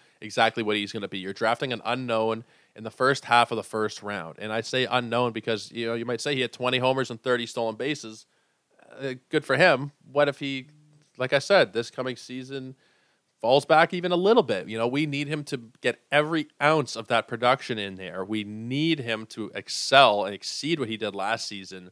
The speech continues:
in order to make the pick worthwhile. This is not a floor pick. This is a ceiling pick for Bobby Witt Junior at this point.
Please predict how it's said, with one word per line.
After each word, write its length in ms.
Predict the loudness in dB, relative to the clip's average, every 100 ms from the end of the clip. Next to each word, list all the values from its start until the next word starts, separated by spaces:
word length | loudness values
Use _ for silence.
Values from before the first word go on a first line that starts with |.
| _ _ _
in 100 | -6
order 180 | 0 0 0
to 100 | -4
make 160 | -8
the 60 | -8
pick 240 | -10 -8
worthwhile. 600 | -8 -8 -4 -2 -2 -6 -8
This 160 | -8
is 80 | -6
not 160 | -2 0
a 40 |
floor 340 | -2 0 2 2
pick. 260 | 0 -2
This 140 | -4 -8
is 60 |
a 60 | -8
ceiling 460 | -8 -6 -4 -4
pick 260 | -6 -8 -8
for 120 | -6
Bobby 280 | 0 0 0
Witt 180 | -4 -8
Junior 340 | -6 -8 -6
at 80 | -8
this 180 | -8 -12
point. 380 | -8 -6 -6